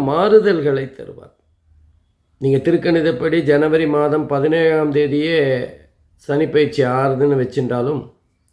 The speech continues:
ஜனவரி ரெண்டாயிரத்தி இருபத்தி மூணுக்கு அப்புறம் நடந்த பல விஷயங்களை எடுத்து பார்த்தோன்னா, அமெரிக்கால உதவி ஜனாதிபதியாக ஒரு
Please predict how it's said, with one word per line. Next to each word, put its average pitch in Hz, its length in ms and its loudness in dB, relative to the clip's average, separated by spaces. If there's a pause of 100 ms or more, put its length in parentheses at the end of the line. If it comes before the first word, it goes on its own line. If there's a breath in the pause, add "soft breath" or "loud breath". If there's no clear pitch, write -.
(1040)
ஜனவரி 190 480 6 (840)
ரெண்டாயிரத்தி 180 580 -2
இருபத்தி 185 380 -2
மூணுக்கு 170 400 -2
அப்புறம் 160 340 -2
நடந்த 160 420 0
பல 143 280 2
விஷயங்களை 147 640 0
எடுத்து 131 320 -2
பார்த்தோன்னா, 135 560 -4 (1600)
அமெரிக்கால 151 600 2
உதவி 151 300 0
ஜனாதிபதியாக 139 960 -2
ஒரு 120 220 0